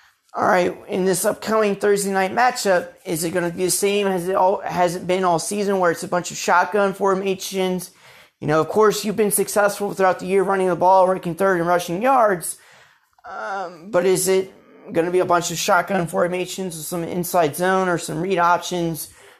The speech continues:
but still throwing it intermediate to deep routes? Is it gonna be quick passing like it has been in the past,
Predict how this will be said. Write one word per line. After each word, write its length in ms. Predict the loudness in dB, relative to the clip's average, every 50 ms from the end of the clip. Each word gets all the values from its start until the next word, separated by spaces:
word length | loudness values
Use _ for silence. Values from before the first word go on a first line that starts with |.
| _
but 120 | -4 -4 -4
still 400 | -4 -4 0 2 4 4 4 2
throwing 420 | 0 0 2 2 4 4 4 4
it 300 | 2 0 -2 -4 -10 _ -8
intermediate 720 | -4 -2 0 0 0 0 -2 0 0 2 0 0 0 -4
to 120 | -6 -8 -8
deep 420 | -8 -6 -4 -4 -4 -4 -4 -2
routes? 640 | 2 4 6 6 6 4 4 0 -6 -10 -12 -12 -14 -16 -20 -20 -20 -20 -20 _ -6
Is 200 | -6 -4 -2 -2
it 80 | -2 0
gonna 260 | 0 0 2 2 0
be 200 | 0 0 -2 -2
quick 360 | -4 -4 0 0 0 0 -2
passing 680 | 0 2 4 4 4 2 0 0 0 0 -2 -2 -4 -8 -12 -18 _ _ _ _ _ _ _ _ _ -8 -4
like 180 | -4 -2 0
it 80 | 0 0
has 280 | 2 4 4 2 2 0
been 140 | 0 0
in 60 | 0 0
the 60 | -2
past, 560 | 0 2 4 4 4 4 2 0 -4 -12 -14